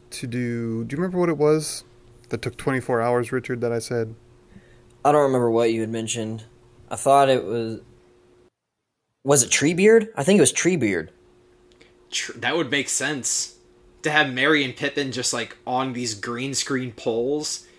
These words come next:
Speaker 3: and put this giant Ent in between them.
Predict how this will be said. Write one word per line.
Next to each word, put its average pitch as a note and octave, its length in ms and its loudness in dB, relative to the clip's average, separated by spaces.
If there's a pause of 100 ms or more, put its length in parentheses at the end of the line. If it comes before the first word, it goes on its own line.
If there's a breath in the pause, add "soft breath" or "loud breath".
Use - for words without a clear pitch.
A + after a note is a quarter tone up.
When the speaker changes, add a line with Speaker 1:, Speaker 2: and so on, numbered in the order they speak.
(340 soft breath)
Speaker 3:
and B2+ 160 -6
put D#3 160 -4
this C#3+ 180 -4
giant B2+ 520 -2
Ent B2+ 360 -4 (200)
in C3+ 160 -6
between C3+ 420 -6
them. C#3+ 300 -6